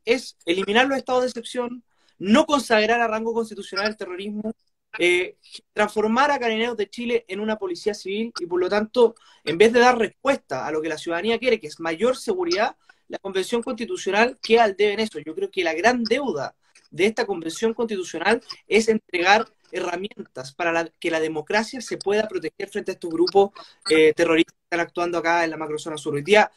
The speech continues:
recién por redes sociales está circulando un video, pero macabro, macabro, macabro, de, eh, una familia a la que le mataron los caballos,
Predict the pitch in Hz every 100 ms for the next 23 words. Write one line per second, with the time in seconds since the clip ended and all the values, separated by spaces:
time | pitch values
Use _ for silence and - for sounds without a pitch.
0 | - _ - 165 247 233 202 202 175 220
1 | 214 214 - 190 190 202 208 175 190 208
2 | 185 180 170 208 202 160 147 156 160 208
3 | 208 208 196 190 208 185 180 208 _ _
4 | _ _ 156 175 190 214 208 160 170 190
5 | 202 - 175 202 208 185 175 170 165 196
6 | 214 226 - 151 202 196 113